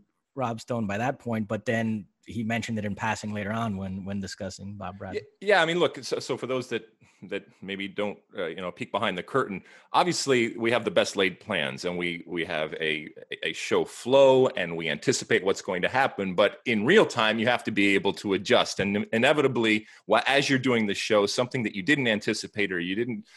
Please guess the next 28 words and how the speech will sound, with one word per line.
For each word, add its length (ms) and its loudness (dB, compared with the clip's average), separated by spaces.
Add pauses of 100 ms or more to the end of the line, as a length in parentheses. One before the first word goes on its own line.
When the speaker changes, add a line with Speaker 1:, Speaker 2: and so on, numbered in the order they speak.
(300)
Speaker 2:
uh, 180 2
you 100 -2
know, 60 -2
think 240 -2
was 120 -2
going 220 0
to 60 -2
be 140 -8
important 540 -4
comes 400 -6
up. 180 0
And 100 -6
that's 220 -4
where 280 0 (360)
Mosse 400 -2
and, 320 -6
and, 300 -10
and 100 -8
all 160 2
researchers 880 -6
come 200 -4
into 140 -6
play 300 0
and 80 -6
are 80 -8
so 260 -2
important. 640 -4
And 280 -4